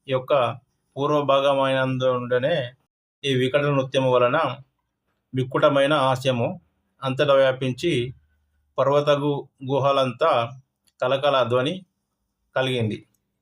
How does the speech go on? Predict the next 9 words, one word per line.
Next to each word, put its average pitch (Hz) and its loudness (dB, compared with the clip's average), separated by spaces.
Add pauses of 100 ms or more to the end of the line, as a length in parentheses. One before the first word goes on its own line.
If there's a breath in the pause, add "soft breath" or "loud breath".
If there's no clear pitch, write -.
(380)
సదాశివుడు 151 2 (640)
ఆ 139 2
నాట్య 139 0
విన్యాసములను 143 0 (640)
ప్రసిద్ధునైనాడు. 135 0 (680)
భృంగిని 139 0
అందరూ 139 2 (680)
నేనొల్ల 139 0 (1080)
శ్లాఘించారు. 127 0